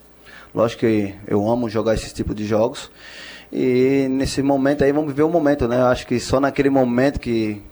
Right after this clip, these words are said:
que antecede os jogos, que você vai sentir toda a atmosfera, vai sentir todo, todo esse clima, né, do jogo,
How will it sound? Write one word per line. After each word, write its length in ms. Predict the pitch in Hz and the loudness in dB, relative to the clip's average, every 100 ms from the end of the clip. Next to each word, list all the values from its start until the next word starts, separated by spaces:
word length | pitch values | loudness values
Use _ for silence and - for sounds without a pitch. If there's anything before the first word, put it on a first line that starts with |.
| - - - - - | -20 -20 -20 -20 -4
que 100 | 120 | -2
antecede 600 | 117 123 - 127 131 123 | 2 2 4 2 2 0
os 60 | |
jogos, 480 | 107 117 131 117 - | 2 2 2 -2 -10
que 140 | - | -12
você 180 | 113 113 | -10 -4
vai 100 | 120 | -2
sentir 260 | 117 113 117 | -2 -4 -4
toda 180 | 113 117 | 0 0
a 20 | |
atmosfera, 600 | 110 117 113 - 113 117 | -2 -6 -6 -2 2 2
vai 100 | 117 | 0
sentir 260 | 113 110 110 | -4 -8 -2
todo, 360 | 117 117 110 - - - - - _ _ - _ _ _ | 0 0 -2 -6 -20 -20 -20 -20 _ _ -20 _ _ _
todo 200 | - 127 | -2 2
esse 300 | 127 120 - | 2 2 -6
clima, 360 | 120 - 123 113 | -4 0 0 2
né, 100 | 113 | 0
do 140 | 113 | 0
jogo, 320 | 107 110 107 | 2 2 0